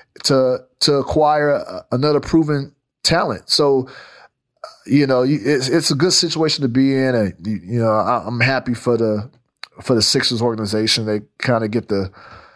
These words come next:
go ahead and, and move forward. But, uh, more, put more, I'm more happy, more happy for Joel Embiid because he's been a soldier throughout whatever has gone on. And, um,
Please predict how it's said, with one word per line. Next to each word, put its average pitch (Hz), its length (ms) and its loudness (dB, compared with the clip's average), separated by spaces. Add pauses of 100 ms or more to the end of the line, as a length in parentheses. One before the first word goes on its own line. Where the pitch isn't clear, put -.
(280)
go 127 280 4
ahead 127 380 2
and, 104 160 0
and 101 180 -6
move 123 240 2
forward. 131 500 0
But, 110 160 0
uh, 107 280 0 (300)
more, 151 260 2
put 175 220 0
more, 139 520 -2
I'm 135 160 0
more 170 180 4
happy, 131 480 -2
more 123 240 0
happy 123 240 0
for 104 180 -4
Joel 113 360 0
Embiid 104 360 -2
because 104 280 -4
he's 120 160 0
been 113 160 -2
a 104 80 -4
soldier 113 440 0
throughout 113 600 2 (460)
whatever 120 420 4
has 117 240 2
gone 123 340 0
on. 120 360 0
And, 107 140 -2
um, 101 380 -4